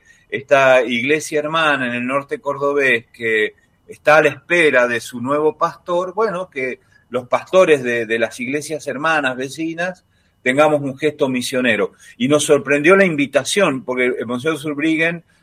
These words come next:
nos trajo la invitación del equipo misionero diocesano, que ya han comenzado a preparar y nos hacían varias preguntas de que,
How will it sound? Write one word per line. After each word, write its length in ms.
nos 180
trajo 300
la 80
invitación 480
del 100
equipo 340
misionero 540
diocesano, 880
que 140
ya 100
han 140
comenzado 500
a 100
preparar 640
y 100
nos 200
hacían 260
varias 280
preguntas 560
de 100
que, 80